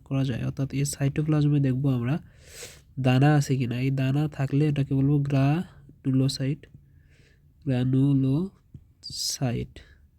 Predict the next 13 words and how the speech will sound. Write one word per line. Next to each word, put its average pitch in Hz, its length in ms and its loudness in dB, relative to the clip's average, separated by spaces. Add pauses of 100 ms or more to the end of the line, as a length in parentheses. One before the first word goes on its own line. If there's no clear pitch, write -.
(880)
আর 135 100 -2
হচ্ছে 135 240 -2
কি 131 160 4
যদি 131 140 0 (100)
না 127 60 2 (100)
থাকে 151 240 0
তাহলে 147 180 0 (220)
এ, - 20 4 (300)
এ - 100 2
মানে 147 160 2 (100)
নাই, 120 160 -2 (640)
এ - 20 -2 (260)
গ্রানুলোসাইট। - 3750 -4